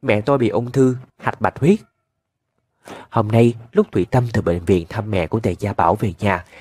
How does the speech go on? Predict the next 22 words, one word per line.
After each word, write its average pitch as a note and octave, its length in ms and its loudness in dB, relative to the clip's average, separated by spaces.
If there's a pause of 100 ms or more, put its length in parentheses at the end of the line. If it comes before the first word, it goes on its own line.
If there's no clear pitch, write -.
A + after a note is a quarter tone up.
(140)
đã F#2+ 140 -2
là F2 200 -6
chín C#3+ 200 -8
giờ A#2+ 220 -2
tối. C#3+ 300 2 (960)
Nhìn A#2+ 200 2
thấy G#2+ 140 2
cô, C3+ 300 4 (200)
vẻ A2+ 120 2
mặt G#2 140 -2 (100)
Trung A2+ 180 2
Bá A2+ 320 4
có E3+ 100 0
chút F3 220 -2
mất G3 200 0
tự G2 100 4
nhiên A#2+ 300 2 (140)
chào F#2 240 -10
cô A2+ 120 0
một G2 200 -4
câu. A#2+ 200 2 (420)
Ami A2+ 420 0